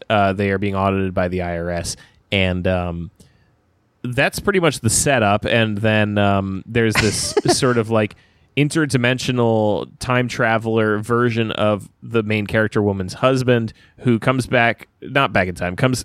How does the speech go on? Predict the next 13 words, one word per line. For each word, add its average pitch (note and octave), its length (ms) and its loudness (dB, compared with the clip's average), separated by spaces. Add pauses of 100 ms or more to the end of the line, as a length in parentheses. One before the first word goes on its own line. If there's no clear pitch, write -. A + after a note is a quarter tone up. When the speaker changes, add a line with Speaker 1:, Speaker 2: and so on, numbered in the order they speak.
(140)
Speaker 1:
across C#3 380 0
dimensions G#2+ 480 -2 (240)
to B2+ 80 -8
talk A#2+ 240 0
to A#2 80 -2
her G#2+ 200 0
and G#2 140 -6
say, G#2 200 0
like, F#2 260 0
"I, G#2 320 2
there, A2 280 2
there's G#2 280 0
a G2+ 140 2